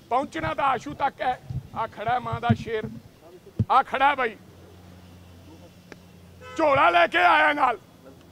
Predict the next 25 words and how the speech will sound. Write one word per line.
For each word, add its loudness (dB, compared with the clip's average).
ਕੱਲ੍ਹ 6
ਨੂੰ -2
ਸਵਾਦ 6
ਨਹੀਂ 4
ਆਉਣਾ 8
ਵੀ 0
ਰਾਤ 6
ਨੂੰ -4
ਤਿੰਨ 2
ਵਜੇ 4
ਫੜਿਆ 4
ਜਾਂ 2
ਦੋ 4
ਵਜੇ 2
ਫੜਿਆ। 2
ਅਸੀਂ 2
ਕੋਈ 0
ਵਿਗੜ 0
ਪਾਉਣ 2
ਨਹੀਂ 2
ਆਏ, 6
ਕੋਈ 0
ਡਰਾਉਣ 2
ਨਹੀਂ -2
ਆਏ, 4